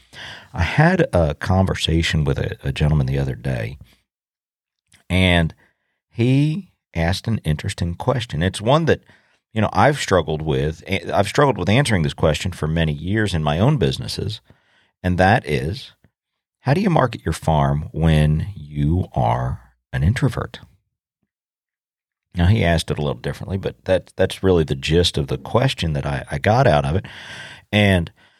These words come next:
you know, it's, it, it's tough. I mean, it's, it's overcomable, absolutely. But it's something we need to think about. And that's, you know, you heard me talk about on this podcast before. I'm a big fan of introspection because I think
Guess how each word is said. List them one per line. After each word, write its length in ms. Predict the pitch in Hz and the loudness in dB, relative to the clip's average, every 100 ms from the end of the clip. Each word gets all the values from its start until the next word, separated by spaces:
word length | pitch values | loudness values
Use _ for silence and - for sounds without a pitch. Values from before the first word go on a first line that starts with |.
| _ _ _ _ _ _ _ - | _ _ _ _ _ _ _ 0
you 140 | 95 | 2
know, 300 | 82 107 131 95 | 4 2 0 -2
it's, 240 | 98 - - _ | -6 -6 -12 _
it, 160 | 78 - _ - | -8 -8 _ -8
it's 220 | 76 - | -8 -2
tough. 460 | 104 117 156 - - - _ | 0 0 -2 -10 -20 -20 _
I 80 | 98 | 2
mean, 220 | 104 95 | 2 2
it's, 300 | 107 107 - - | 2 0 -2 -8
it's 360 | - 95 - - | -2 -2 -2 -8
overcomable, 760 | - 80 69 175 139 147 170 - _ _ - | 0 0 2 2 4 2 0 -6 _ _ -2
absolutely. 680 | 80 78 82 101 - - 82 - _ _ _ _ _ | -2 0 -2 -2 -2 -4 -6 -20 _ _ _ _ _
But 480 | 101 90 87 76 - - - _ _ _ - | _ 0 2 2 -2 -16 -20 _ _ _ -2
it's 180 | 92 | 0
something 480 | - - 107 107 101 | 0 2 2 2 2
we 120 | 92 | 2
need 260 | 90 87 78 | 0 -2 -2
to 120 | - | -4
think 260 | 73 - 190 | -2 -2 0
about. 260 | - 82 | 2 2
And 100 | 95 | 2
that's, 220 | 95 85 - - - - | 2 0 -2 -18 -20 -4
you 100 | 90 | 0
know, 100 | 85 | 2
you 160 | 82 82 | 2 0
heard 200 | 78 78 | 0 0
me 80 | |
talk 220 | 76 80 73 | 2 0 2
about 180 | 78 | 0
on 80 | 78 | 2
this 140 | 73 73 | 0 -2
podcast 640 | - 82 78 - 71 - | 0 2 2 2 0 0
before. 500 | - - 117 143 - | -10 -2 2 2 2
I'm 360 | 85 85 82 80 | 2 2 2 -2
a 80 | 82 | -6
big 360 | 76 80 87 80 | -6 -2 -2 -2
fan 240 | 90 87 | 0 0
of 80 | 73 | -2
introspection 800 | - 82 78 - 76 78 107 127 | -2 -4 -4 -2 -2 0 -4 -4
because 380 | 117 82 90 82 | -6 -2 2 2
I 80 | 78 | 0
think 340 | - 90 - | 0 -4 -4